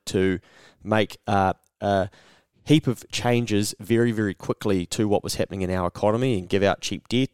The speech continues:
do all these different types of things, and they were all playing into markets. Now, every action has an equal reaction, as we know.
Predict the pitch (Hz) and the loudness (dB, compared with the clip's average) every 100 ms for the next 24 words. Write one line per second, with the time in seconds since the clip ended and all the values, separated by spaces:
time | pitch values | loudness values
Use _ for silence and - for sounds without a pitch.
0 | - - 107 107 98 - - 107 76 98 | -10 -2 0 2 0 -6 -4 -4 -4 -4
1 | 120 143 110 104 98 - 135 135 - 113 | -2 -2 0 2 2 4 4 4 0 -2
2 | 107 92 92 92 95 - 92 - - _ | 0 -4 -2 0 0 -2 -6 -6 -8 _
3 | _ _ _ _ _ _ _ - 110 104 | _ _ _ _ _ _ _ -6 0 2
4 | 98 - 117 113 117 107 98 _ _ - | 2 0 -2 0 2 0 -4 _ _ -2
5 | 120 - 107 101 98 98 110 - 110 90 | 0 0 -2 2 2 0 -2 -4 -4 -4
6 | 90 139 - - 92 110 - _ _ _ | 0 0 0 -2 -4 -6 -18 _ _ _
7 | _ - 113 95 101 117 110 | _ -4 -2 -2 0 2 0